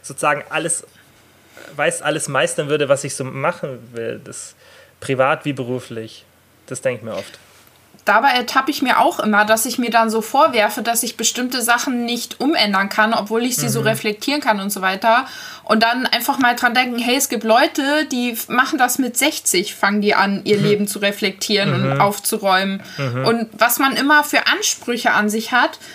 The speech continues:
Speaker 2: einfach weil man von den ganzen Leuten in Social Media und so immer nur wahrnimmt, was die Positives verändert haben, wie die sich weiterentwickeln. Aber
Speaker 1: Ja.
Speaker 2: ist ja klar, weil jeder erzählt halt meistens nur, was gut funktioniert.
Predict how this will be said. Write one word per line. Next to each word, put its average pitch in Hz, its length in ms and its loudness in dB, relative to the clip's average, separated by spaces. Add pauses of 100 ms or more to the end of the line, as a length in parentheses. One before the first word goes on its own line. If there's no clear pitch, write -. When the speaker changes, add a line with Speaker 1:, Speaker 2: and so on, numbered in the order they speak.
(140)
Speaker 2:
einfach 254 380 0
weil 247 140 4
man 269 420 2 (260)
von 254 260 0
den 254 120 -2
ganzen 277 320 0
Leuten 262 340 4
in 240 120 -4
Social 233 280 0
Media 277 260 0
und 247 120 0
so 254 120 -2
immer 285 260 4
nur 262 220 0
wahrnimmt, 285 600 2
was 240 220 2
die 247 180 0
Positives 262 720 -2
verändert 285 640 0
haben, 277 240 4
wie 247 80 -2
die 226 100 -2
sich 220 180 -4
weiterentwickeln. 240 600 0 (240)
Aber 214 160 4
Speaker 1:
Ja. - 60 4
Speaker 2:
ist - 100 2
ja 247 80 2
klar, 311 300 2
weil 202 260 4
jeder 226 240 2
erzählt 254 480 -2
halt 240 200 0
meistens 233 400 0
nur, 226 140 -6
was 226 300 2 (200)
gut 403 200 2
funktioniert. 180 840 0